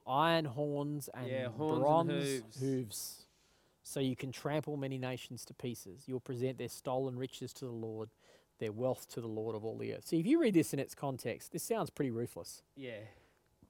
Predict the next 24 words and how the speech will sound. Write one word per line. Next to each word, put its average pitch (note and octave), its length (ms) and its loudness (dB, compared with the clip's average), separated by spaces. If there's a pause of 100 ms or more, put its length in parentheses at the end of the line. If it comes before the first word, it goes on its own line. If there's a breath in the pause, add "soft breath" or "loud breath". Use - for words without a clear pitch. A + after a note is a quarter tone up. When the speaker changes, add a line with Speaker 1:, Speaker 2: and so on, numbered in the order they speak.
(840)
Speaker 1:
So C3+ 420 2 (200)
Speaker 2:
And C#3 160 -4
I C3 100 0
was C3+ 180 -4
sort D3 260 -8
of C#3+ 100 -8
thinking, B2 380 -8
why C3 320 -2
all C3 120 0
of A#2 80 -8
a G#2+ 40 -16
sudden A#2 380 -10
has G#2 180 -14
it G#2+ 60 -20 (100)
become A2+ 280 -14
an A2 80 -12
animal? A#2 360 -12 (120)
<laughs> - 1400 -20
Speaker 1:
Why E3 160 4
all D#3 100 12
of D3 40 0
a C#3+ 60 0
sudden C3+ 340 2
is - 260 -4